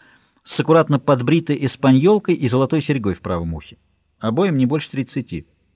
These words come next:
Они беспрерывно подкалывали друг друга. Аркадия Сергеевича с фамильярной почтительностью называли «боссом».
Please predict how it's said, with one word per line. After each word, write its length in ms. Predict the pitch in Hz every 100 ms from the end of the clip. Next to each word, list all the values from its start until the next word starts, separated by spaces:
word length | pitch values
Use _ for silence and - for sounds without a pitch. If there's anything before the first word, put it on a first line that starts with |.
| _ _ _ -
Они 300 | 120 135 156
беспрерывно 800 | 156 151 - 165 175 208 202
подкалывали 880 | 180 185 190 - - 190 165 151 131
друг 260 | 123 127 113
друга. 340 | 113 90 87 _ _ _ _ _ _ _
Аркадия 420 | - 87 117 95
Сергеевича 720 | 87 87 78 120 175 175 -
с 120 | 151 -
фамильярной 580 | 101 95 117 113 110
почтительностью 840 | 95 101 98 - - 170 147 135 117
называли 340 | 95 95 117
«боссом». 640 | 107 78 87 80 - - 69